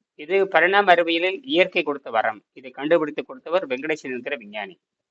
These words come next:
முன்னூத்தி ஐம்பது கோடி ஆண்டுகளாக நம்ம வாழ்ந்து வருகிறோம் என்-, என்று சொன்னால் நம்ப முடிகிறதா? எந்த சூழலிலும் தாக்கு பிடித்து வளரக்கூடிய மனிதனாக இந்த தாவரம் மனிதனை உருவாக்கி இருக்கிறது.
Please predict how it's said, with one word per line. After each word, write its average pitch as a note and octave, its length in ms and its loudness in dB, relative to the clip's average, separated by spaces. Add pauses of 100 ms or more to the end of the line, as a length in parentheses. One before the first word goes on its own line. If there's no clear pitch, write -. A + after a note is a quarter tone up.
(1160)
முன்னூத்தி G3 400 0
ஐம்பது E3+ 340 6
கோடி E3+ 260 4
ஆண்டுகளாக E3 580 6
நம்ம C#3 220 0
வாழ்ந்து C3 320 4
வருகிறோம் A2 460 -8
என்-, A#2+ 240 -16 (180)
என்று C3+ 180 -18
சொன்னால் D3+ 360 -10
நம்ப C#3 180 -2
முடிகிறதா? A2+ 480 -10 (1600)
எந்த E3 260 -2
சூழலிலும் G3 480 2
தாக்கு E3 320 4
பிடித்து D#3 340 -6
வளரக்கூடிய C#3+ 480 0
மனிதனாக D3 640 -2
இந்த A#2+ 200 -8
தாவரம் D3 420 2 (1040)
மனிதனை D#3+ 340 -2
உருவாக்கி C#3+ 380 0
இருக்கிறது. G#2+ 380 -10